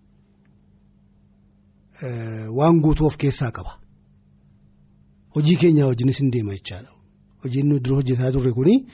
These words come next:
karaa Waaqayyoo yoo ta'e, ba'ee isa itti fufna. Waaqayyo nu eebbisaa jechaadha. Hojiin nu dura hojjetaa turre kun immoo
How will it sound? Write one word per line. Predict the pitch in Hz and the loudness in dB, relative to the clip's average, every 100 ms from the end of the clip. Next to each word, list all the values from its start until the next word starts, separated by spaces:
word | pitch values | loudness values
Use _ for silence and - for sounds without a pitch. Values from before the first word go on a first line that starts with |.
| - - | -20 -4
karaa | 143 156 | 0 2
Waaqayyoo | 156 156 160 170 185 | 2 4 4 6 6
yoo | 208 | 4
ta'e, | 226 285 123 - _ - | 4 2 0 -4 _ -4
ba'ee | 135 156 | 2 4
isa | 143 131 | 4 -2
itti | - 127 | -4 -6
fufna. | 120 95 95 - _ _ _ - | -6 -10 -16 -20 _ _ _ -20
Waaqayyo | 104 117 113 | -18 -14 -10
nu | 120 | -10
eebbisaa | 113 107 107 110 | -10 -12 -12 -12
jechaadha. | 107 - 113 131 208 - - - - _ | -14 -12 -12 -10 -10 -14 -20 -20 -20 _
Hojiin | 147 151 208 | 2 4 6
nu | 202 175 165 156 | 6 4 4 2
dura | 147 156 | 0 2
hojjetaa | 143 139 | 2 2
turre | 147 135 | 2 0
kun | 127 127 | 0 0
immoo | 131 220 | 2 2